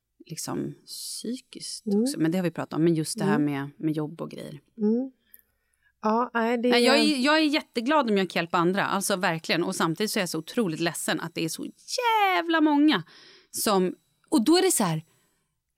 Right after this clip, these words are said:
Speaker 1: Jag, ja, jag har feber. Jag har feber idag. Jag, jag kör alltid Alvedon och, eh, Ipren till frukost för att så här kunna gå ut.
Speaker 2: Mm.
Speaker 1: Men då är det massa människor som har varit instängda i två år,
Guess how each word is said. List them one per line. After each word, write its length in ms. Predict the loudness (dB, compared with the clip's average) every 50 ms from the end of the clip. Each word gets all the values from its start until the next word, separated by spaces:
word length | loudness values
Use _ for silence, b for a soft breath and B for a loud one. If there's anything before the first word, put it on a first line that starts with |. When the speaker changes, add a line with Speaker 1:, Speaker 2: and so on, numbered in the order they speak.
| _ _ _ _ _ _ _ _
Speaker 1:
Jag, 460 | -4 0 2 4 4 6 4 4 2
ja, 180 | 2 2 2 4
jag 120 | 4 4
har 100 | 2 2
feber. 520 | 0 0 0 0 2 2 0 -2 -6 -6 -2 -2
Jag 60 | -2
har 60 | 0
feber 300 | 0 0 0 0 2 2
idag. 300 | 2 2 2 0 0 -2 -2
Jag, 280 | -2 -2 -2 -2 -4 -4
jag 300 | -2 0 0 0 0 -2
kör 160 | 0 0 0
alltid 320 | 0 0 -2 -4 -2 -2
Alvedon 520 | -2 -2 -2 -2 0 0 2 2 4 2 2
och, 320 | 0 -2 -6 _ -6 -2
eh, 300 | 0 0 2 0 0 -2
Ipren 340 | -4 -4 -2 -2 -2 -2 -2
till 120 | -2 -2
frukost 420 | -2 -2 -4 -4 -4 -8 -8 -8 -6
för 100 | -4 -4
att 120 | -4 -4
så 100 | -4 -4
här 120 | -4 -6 -6
kunna 240 | -6 -4 -2 -2
gå 160 | 0 0 0 0
ut. 260 | -2 -4 -10 -8 -4
Speaker 2:
Mm. 240 | -2 0 0 -2 -4 B B B B
Speaker 1:
Men 180 | 2 2 2 2
då 140 | 0 0
är 60 | 2 4
det 60 | 4
massa 260 | 4 4 4 2 2
människor 420 | 2 2 4 4 2 2 0 -2
som 200 | -2 0 2 2
har 80 | 2 2
varit 180 | 2 0 -2 -4 -2
instängda 720 | 2 4 4 4 4 2 -2 0 2 2 4 4 2 2
i 40 | 0
två 180 | -2 -2 0 2 2
år, 180 | 2 2 0